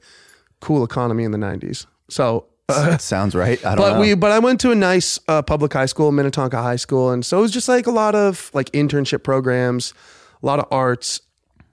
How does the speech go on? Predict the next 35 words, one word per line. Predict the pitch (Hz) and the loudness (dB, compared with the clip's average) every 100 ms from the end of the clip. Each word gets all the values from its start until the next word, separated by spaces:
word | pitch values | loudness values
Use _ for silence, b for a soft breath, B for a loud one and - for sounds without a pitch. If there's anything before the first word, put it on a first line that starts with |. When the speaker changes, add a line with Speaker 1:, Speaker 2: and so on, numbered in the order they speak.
| - | -6
Speaker 1:
and | 123 117 | -4 -2
college | 123 117 120 | 0 0 -2
fairs | - 127 123 | -2 -2 -2
and | 123 | -2
whatever. | 120 113 117 123 | 0 0 0 -2
And | 117 117 107 | -2 -2 -2
Speaker 2:
Okay. | 80 151 - | -4 -6 -6
Speaker 1:
I | 214 | -4
don't, | 302 269 | -2 -4
honestly, | 202 269 - 240 | -4 -6 -4 -4
I | |
don't | 233 | -2
even | 208 123 | -2 -2
know | 117 180 | -2 -2
how | 117 | -4
I | - | -8
found | - 113 110 | -10 -8 -8
out | |
about | 104 95 | -8 -8
Berklee. | - - - | -8 -10 -6
It | |
was | 151 | -6
just, | 175 | -4
like, | 294 | -2
known. | 254 277 185 110 - _ _ _ - | 0 2 0 -2 -8 _ _ _ -2
Speaker 2:
Yeah. | 113 92 | 0 2
Speaker 1:
Right? | 76 202 | 2 2
It | |
was, | 202 | 2
like, | 196 | 2
known | 156 156 165 | 2 4 4
in | |
the | 160 | 2
music | 147 151 147 151 - | 2 2 2 -2 -4
community | 156 147 147 147 147 147 | -2 0 0 0 0 -2